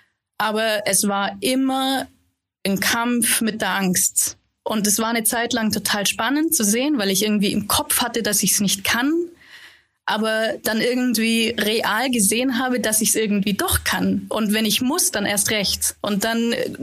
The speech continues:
kann man natürlich dann auch den Kopf irgendwie vielleicht so hin sabotieren, dass man mal genauer hinfühlt, ja, was ist jetzt, will ich mich jetzt hier nur drücken? Oder ist es ein Bauchgefühl? Will ich mich jetzt hier überwinden? Will ich nicht? Und so habe ich natürlich dann schon auch manche Sachen geschafft, wo ich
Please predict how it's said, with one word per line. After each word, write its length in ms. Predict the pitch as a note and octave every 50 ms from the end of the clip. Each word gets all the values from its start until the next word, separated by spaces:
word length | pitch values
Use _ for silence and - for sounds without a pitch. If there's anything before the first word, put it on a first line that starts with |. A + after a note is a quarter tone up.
| - B3 G#3+ G#3+ G#3+
kann 160 | - B3 A3+
man 120 | A#3 A#3
natürlich 360 | A#3 A3 - C4 A#3+ A3+ A3 A3+
dann 160 | A3+ A3 G#3+
auch 140 | G3+ G#3+ -
den 180 | - G#3+ A3
Kopf 220 | A3 A#3+ A#3 A#3 -
irgendwie 320 | A#3 A3 G#3+ G#3 G#3 G#3
vielleicht 400 | - - G#3+ G#3 F#3+ F#3+ - -
so 80 | - G#3+
hin 280 | F3 - B3 C4 C4
sabotieren, 760 | A#3 - A3 G#3+ G#3+ A#3 - - - B3+ A#3+ A#3 A#3 A3 A3 G#3+
dass 220 | G#3 G3+ F#3+ -
man 360 | A3+ G#3 G3+ G3+ G3+ G3 F#3+ G3 - - - - -
mal 180 | - G#3 A3+ A3
genauer 340 | G#3 A3 A3+ A3+ A3+ A3 G#3+
hinfühlt, 800 | G3 - - - - C#4+ C4+ C#4 C4+ C4+ C4+ - A3 G#3 G#3+ A3
ja, 120 | G#3 G#3
was 200 | G3+ G#3 G3 -
ist 180 | A#3 - - -
jetzt, 280 | G3 F#3+ - - - - C4 -
will 260 | A3 G#3 G#3 A3 G#3+
ich 160 | G#3+ G#3 -
mich 180 | A3 G#3+ G3+ -
jetzt 140 | A3 F3+ -
hier 140 | - G#3+
nur 100 | G#3+ G3
drücken? 600 | F#3+ G3 - - C#4 C#4 - - D4+ D#4+ D#4+ E4+ E4+ E4 - - - - - - - _ _ _
Oder 480 | - A3 G#3 G#3 G#3 G#3 G#3 G#3 - -
ist 120 | G#3+ -
es 120 | - -
ein 100 | A3+ G3+
Bauchgefühl? 1040 | F#3+ G3 A#3+ C#4+ D4+ - - C4+ B3+ - - C4+ C4+ C#4+ D4 D4 D4 C#4+ C#4+ - A3 G#3+
Will 140 | B3+ C#4
ich 140 | C#4+ C#4+ -
mich 160 | C4+ B3 -
jetzt 100 | A#3 A3
hier 140 | - - A3
überwinden? 720 | G#3+ G#3+ G3+ G#3+ B3 C#4 D#4 D#4 D#4 C#4+ C#4 C#4 C#4+ C4+
Will 100 | A#3+ A3+
ich 140 | A3 - -
nicht? 540 | B3 C4 D#4 F4 F4+ - - - - - -
Und 140 | A#3 A3 A3
so 200 | A3+ B3+ C#4 C#4
habe 140 | C4 G#3+
ich 120 | A3 - -
natürlich 360 | G#3+ G3 - B3+ B3+ A#3 -
dann 240 | - A3+ A3 G#3+ -
schon 200 | - - F#4 G#4
auch 180 | - G3+ F#3+
manche 300 | - G3+ G#3 G#3+ G3+ -
Sachen 340 | G3 - G#3 F#3 - - A3
geschafft, 460 | F#3+ G3 - - C4+ C#4+ C#4+ - -
wo 80 | G3+ F#3+
ich 220 | G3 F#3+ F#3+ G3